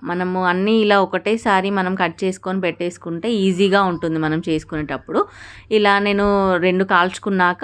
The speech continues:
ఒకదాని మీద ఒకటి పెట్టేసుకొని, ఇలా చేతులతోని ఇలా ఇలా అన-, అనేసానండి. ఒక టూ త్రీ టైమ్స్ అన్నాక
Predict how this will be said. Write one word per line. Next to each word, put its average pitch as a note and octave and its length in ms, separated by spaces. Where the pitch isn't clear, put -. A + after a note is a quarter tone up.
ఒకదాని F#3+ 420
మీద G3+ 120
ఒకటి F#3+ 240
పెట్టేసుకొని, F3+ 760
ఇలా G3+ 220
చేతులతోని F3+ 600
ఇలా D#3+ 200
ఇలా D#3 240
అన-, D3 280
అనేసానండి. D3+ 840
ఒక F3+ 120
టూ D3+ 200
త్రీ D3 180
టైమ్స్ C#3 360
అన్నాక C#3+ 380